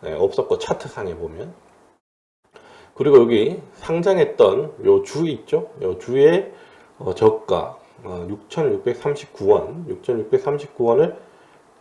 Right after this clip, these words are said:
지금 깨면, 네, 깨면은요, 깨서 내려오면, 어, 좀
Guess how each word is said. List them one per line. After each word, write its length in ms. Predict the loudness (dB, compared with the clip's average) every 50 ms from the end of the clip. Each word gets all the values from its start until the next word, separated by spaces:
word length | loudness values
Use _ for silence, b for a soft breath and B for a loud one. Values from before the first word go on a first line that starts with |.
| _ _ _
지금 580 | -20 -16 -8 -4 -2 -2 0 -2 -4 -6 -12 -16 -20 _ _ _ _ _ _ _ 2
깨면, 560 | 4 6 6 8 6 4 2 2 -2 -6 -8 -12 -18 -20 _ _ _ _ -14
네, 300 | -12 -12 -12 -12 -14 -18 -20 -16
깨면은요, 840 | -8 -4 -2 0 0 0 0 -2 -4 -4 -8 -10 -12 -14 -16 -16 -18 -20 _ -8
깨서 340 | -4 -4 -4 -2 -2 -2
내려오면, 760 | 0 0 2 2 2 2 2 -2 -4 -6 -6 -6 -8 -8 -12 -16 -20 B B B B B B B B B B B B B -14
어, 680 | -12 -10 -10 -10 -10 -10 -12 -12 -14 -14 -16 -16 -18 -12
좀 460 | -4 -2 -2 -2 -2 -6 -10 -10 -14